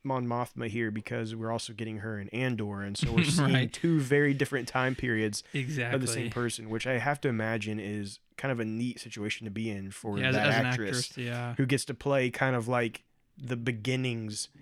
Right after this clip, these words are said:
Speaker 1: and also the sort of endings of, of the
Speaker 2: Mm-hmm.
Speaker 1: same character. So,
Speaker 2: Exactly.
Speaker 1: kinda, kinda cool. Um, and so we got Hera. She goes, "I'm trying to convince you to help me prevent another one,"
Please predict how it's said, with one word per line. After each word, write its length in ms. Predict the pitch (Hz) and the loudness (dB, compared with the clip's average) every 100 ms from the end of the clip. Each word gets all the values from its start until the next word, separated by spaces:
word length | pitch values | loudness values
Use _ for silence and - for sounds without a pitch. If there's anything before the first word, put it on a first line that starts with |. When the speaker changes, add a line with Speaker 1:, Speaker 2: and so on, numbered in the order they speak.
| - | -6
Speaker 1:
and 100 | 131 | -2
also 640 | 113 127 127 - 123 113 | 2 2 2 0 0 0
the 480 | 110 113 117 117 117 131 - _ _ - | 0 -2 -2 -2 -4 -12 -20 _ _ -8
sort 260 | 143 147 139 | -6 0 0
of 140 | 113 - | 0 0
endings 640 | 131 160 123 104 104 107 | 0 2 2 0 -4 -6
of, 400 | - 117 113 110 131 | -2 0 2 2 2
of 140 | 127 120 | 2 2
the 40 | |
Speaker 2:
Mm-hmm. 80 | 117 | 0
Speaker 1:
same 180 | 117 110 | -2 -4
character. 480 | 113 110 107 - - | -4 -6 -8 -12 -6
So, 60 | 127 | -4
Speaker 2:
Exactly. 520 | 117 117 117 - 120 | -2 -2 -2 -2 -4
Speaker 1:
kinda, 120 | 113 | -4
kinda 180 | - 120 | -6 -4
cool. 200 | 147 131 - - - - - - _ _ _ _ _ _ _ - | -2 -4 -6 -20 -20 -20 -20 -20 _ _ _ _ _ _ _ -6
Um, 500 | 127 123 117 104 107 _ _ _ - | 0 2 2 0 -4 _ _ _ -4
and 160 | 123 | -4
so 560 | - 127 120 120 117 - _ _ - | -2 -2 2 2 0 -4 _ _ -12
we 80 | 117 | -6
got 180 | 113 92 | -4 -2
Hera. 440 | 147 139 135 135 | 2 2 4 2
She 140 | 127 113 | 0 -4
goes, 500 | 117 107 107 104 - 113 | -4 -2 -4 -8 -14 -14
"I'm 80 | 107 | -12
trying 200 | 117 107 | -8 -8
to 40 | |
convince 340 | 104 113 110 | -6 -6 -6
you 140 | 117 107 | -6 -4
to 60 | |
help 160 | 101 123 | -4 -6
me 180 | 110 107 | -6 -8
prevent 380 | - 107 113 104 | -8 -8 -6 -2
another 340 | 113 127 127 | 0 2 2
one," 340 | 120 120 120 | 2 2 0